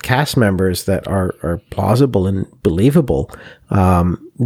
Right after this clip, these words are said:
to the point where you would think that you're watching the real person.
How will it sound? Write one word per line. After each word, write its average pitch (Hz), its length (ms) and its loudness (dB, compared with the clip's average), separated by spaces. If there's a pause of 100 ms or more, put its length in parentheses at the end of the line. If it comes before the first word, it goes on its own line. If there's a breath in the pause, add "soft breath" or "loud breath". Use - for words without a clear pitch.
to 104 120 0
the 90 100 2
point 92 380 -2
where 95 160 2
you 90 180 2
would 92 120 0
think - 220 -2
that - 220 -6
you're 90 100 -2
watching - 380 -2
the 80 80 0
real 85 200 0
person. 110 420 0